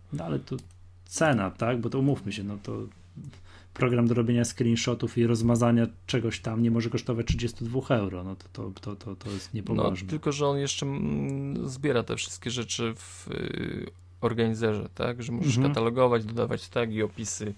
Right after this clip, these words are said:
Speaker 2: No, taka, taka baza.
Speaker 1: Pięć euro.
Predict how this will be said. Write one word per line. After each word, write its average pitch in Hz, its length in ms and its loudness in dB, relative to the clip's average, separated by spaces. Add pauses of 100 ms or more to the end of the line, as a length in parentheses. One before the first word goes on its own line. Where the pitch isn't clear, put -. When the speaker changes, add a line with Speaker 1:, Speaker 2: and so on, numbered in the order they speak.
(680)
Speaker 2:
No, 131 160 0
taka, 120 400 0
taka 113 540 0 (520)
baza. 110 640 0 (680)
Speaker 1:
Pięć 110 280 0
euro. 92 300 -2